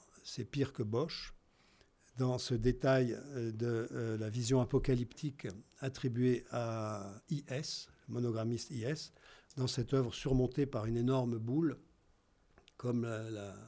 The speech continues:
Mélancolia du film de Lars von Trier, si vous l'avez vu, et où toutes sortes de choses horribles se produisent, comme d'ailleurs ici, dans ce cauchemar qui est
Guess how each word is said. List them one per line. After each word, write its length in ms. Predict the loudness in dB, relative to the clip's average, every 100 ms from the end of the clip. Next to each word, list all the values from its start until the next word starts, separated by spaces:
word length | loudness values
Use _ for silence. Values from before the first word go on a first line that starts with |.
| -10
Mélancolia 720 | -4 -2 -2 -4 -2 -2 -2
du 160 | -4 -8
film 300 | -6 -4 -4
de 240 | -6 -8 -8
Lars 200 | -8 -8 -8
von 120 | -10
Trier, 260 | -8 -8 -8
si 180 | -8 -8
vous 100 | -6
l'avez 240 | -6 -6
vu, 180 | -6 -8 -10 -20 -20 -20 -20 -20 -20 -20 -20 _ 0
et 140 | 2
où 120 | 2 0
toutes 220 | -4 -4
sortes 260 | 0 2
de 80 | 2
choses 280 | 2 0 2
horribles 400 | 2 2 2 0 -8 _ _ _ _ _
se 200 | 0 4
produisent, 580 | 6 4 4 2 2 2
comme 180 | 4 6
d'ailleurs 300 | 6 6 4
ici, 340 | 0 0 -2 -4 _ _ _ _ _ _ _ -12 -4
dans 400 | 2 4 4 0
ce 380 | 2 4 4 2
cauchemar 720 | 2 2 4 4 4 2 -2
qui 200 | -4 0
est 280 | 2 0